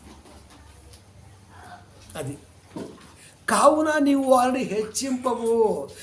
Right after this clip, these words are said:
వాక్యములో హెచ్చించలేడు దేవుడు కనుకనే ఇప్పుడు,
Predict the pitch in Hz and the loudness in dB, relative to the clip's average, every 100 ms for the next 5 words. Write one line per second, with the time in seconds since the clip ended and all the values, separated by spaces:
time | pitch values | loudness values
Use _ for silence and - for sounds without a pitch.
0 | - - - - - - 160 233 285 302 | -20 -20 -20 -20 -20 -8 0 2 2 0
1 | 311 311 277 277 - 294 285 294 285 277 | 4 4 4 2 -2 0 0 0 2 2
2 | 277 240 233 254 262 226 - 226 277 311 | 2 0 0 2 2 0 -2 -2 0 0
3 | 349 494 440 - - - - 254 254 359 | 0 -2 -6 -16 -20 -20 -6 -4 0 0
4 | 494 - | 0 -4